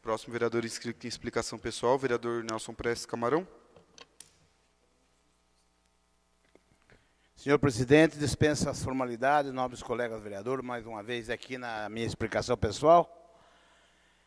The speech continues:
Speaker 2: É, primeiramente, quero dizer que naquele requerimento que foi feito, até houve aí uma discussão aí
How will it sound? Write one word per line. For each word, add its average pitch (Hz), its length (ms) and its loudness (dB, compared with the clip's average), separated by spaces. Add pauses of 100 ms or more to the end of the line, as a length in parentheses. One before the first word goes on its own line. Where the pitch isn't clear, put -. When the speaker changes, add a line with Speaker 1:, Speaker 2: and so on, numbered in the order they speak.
(180)
Speaker 2:
É, 135 580 0 (160)
primeiramente, 190 480 2
quero 202 160 2
dizer 170 280 -4
que 160 280 -4 (880)
naquele 180 340 -6
requerimento 147 540 -4
que - 80 -6
foi 117 160 -6
feito, 127 300 -6
até 127 240 -2
houve 127 220 0
aí 127 140 0
uma 113 240 -4
discussão - 520 -4
aí 127 160 -4